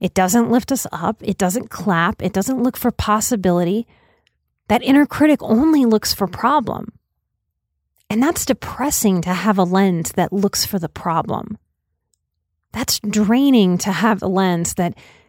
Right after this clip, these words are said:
sees problem and is disinterested in seeing or finding or creating solution. We can really start to see the role that it's played over the course of our lives when we start to really understand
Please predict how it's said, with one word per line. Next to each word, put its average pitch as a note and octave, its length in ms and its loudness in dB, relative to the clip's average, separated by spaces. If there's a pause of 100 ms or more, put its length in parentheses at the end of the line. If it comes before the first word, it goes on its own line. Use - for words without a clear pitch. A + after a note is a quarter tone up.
(100)
sees - 440 2
problem G#3+ 800 -2 (220)
and A3 120 2
is F#3+ 160 2
disinterested G#3+ 880 0
in F3 140 -2
seeing G3+ 440 0
or D3 80 -6
finding G3 600 -2
or E3 80 -4
creating G3 800 2
solution. - 720 -4 (1160)
We A3+ 80 4
can A#3+ 200 2
really C#4 240 6
start C4 260 2
to A#3+ 100 0
see A3+ 220 2
the F#3+ 100 4
role G3 420 4
that G#3 140 4
it's E3+ 160 -4
played F3 340 -2
over F#3 240 0
the F3 100 -2
course G3+ 420 -2
of F3 80 -8
our D#3+ 140 -4
lives F#3 460 0
when F3 100 -2
we F3 80 0
start G3 240 -4
to F3+ 60 -2
really G#3 640 0
understand G#3 920 0